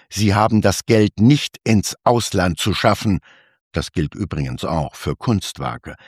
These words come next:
Die große Rede Klingbeils ist der Aufruf zur Deindustrialisierung,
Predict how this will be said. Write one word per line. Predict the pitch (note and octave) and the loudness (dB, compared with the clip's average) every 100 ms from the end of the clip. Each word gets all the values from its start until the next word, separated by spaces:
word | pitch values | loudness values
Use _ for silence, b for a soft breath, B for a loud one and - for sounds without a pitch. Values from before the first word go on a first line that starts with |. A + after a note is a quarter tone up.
| b b _ - | b b _ 0
Die | C#3+ | 0
große | - C3+ E3+ - C3 F2+ | 2 4 4 4 2 4
Rede | B2+ D3 C3 B2 | 4 6 6 2
Klingbeils | - B2+ D3+ B2+ G2 F#2+ E2+ - - _ _ | 2 4 6 6 6 4 2 -4 -12 _ _
ist | - - G2 | -4 -2 -2
der | - | 0
Aufruf | G2+ G2 - G2 E2+ - | 0 0 -2 -2 -2 -6
zur | - G2 D2+ B1+ | -2 0 0 -2
Deindustrialisierung, | D#2+ C#3 C#3 - - B2 F#2+ F#2 - - F2 D#2 D#2 D2 D#2 D#2+ F2+ A#2+ | 0 4 4 2 2 2 4 0 -2 -4 -2 -2 -2 -4 -4 -2 0 -2